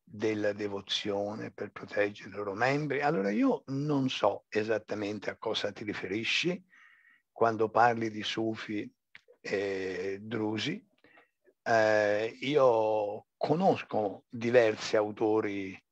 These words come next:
eh, diversi autori sufi e non mi pare poco, e non mi pare proprio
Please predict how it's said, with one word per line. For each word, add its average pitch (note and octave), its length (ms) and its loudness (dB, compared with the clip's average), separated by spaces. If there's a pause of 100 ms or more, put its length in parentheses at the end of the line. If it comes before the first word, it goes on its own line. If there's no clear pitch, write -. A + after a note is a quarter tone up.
(500)
eh, G#2 1000 2
diversi A2 600 4
autori G2+ 800 2
sufi A#2+ 640 -2
e A2+ 100 -2
non C3 220 0
mi B2 120 0
pare A#2 320 8
poco, G2+ 540 0
e G#2+ 100 -4
non A#2 140 -2
mi A2 140 -2
pare A2+ 320 4
proprio A2 720 2